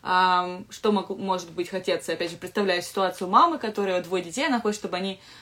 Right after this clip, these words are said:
с детства, вы-, видимо, выучили английский, чтобы потом во взрослом возрасте им не пришлось, э, учить английский, и она всё равно, то есть, либо ей, получается, после этой консультации с этими детьми,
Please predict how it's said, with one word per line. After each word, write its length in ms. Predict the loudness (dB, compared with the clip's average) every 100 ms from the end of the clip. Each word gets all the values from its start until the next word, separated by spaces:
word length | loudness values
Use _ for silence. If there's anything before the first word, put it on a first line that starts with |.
| -12
с 140 | -10 2
детства, 320 | 4 4 -2
вы-, 220 | -4 -8
видимо, 260 | -8 -8 -4
выучили 340 | -4 -2 -4
английский, 400 | -2 2 2 0
чтобы 200 | -6 -2
потом 240 | -2 0
во 60 | -2
взрослом 340 | -2 -4 -4
возрасте 400 | -2 -2 -2 -8
им 80 | -10
не 80 | -10
пришлось, 360 | -10 -6 -6 -6
э, 200 | -6 -4
учить 280 | -8 -8
английский, 520 | -4 0 0 0 -6 -6 -20 -20 -20 -20 -8
и 360 | -2 2 2 0 -12 -20 _ _ 2
она 260 | 6 8 6
всё 140 | 4
равно, 380 | 4 4 4 4
то 160 | 2 -2
есть, 120 | 0
либо 240 | 0 2
ей, 280 | 2 2 0
получается, 480 | 2 0 2 0 0
после 240 | -6 -6
этой 80 | -6
консультации 500 | -8 -4 -2 -2 -4
с 40 | -10
этими 160 | -8
детьми, 440 | -8 -8 -8 -8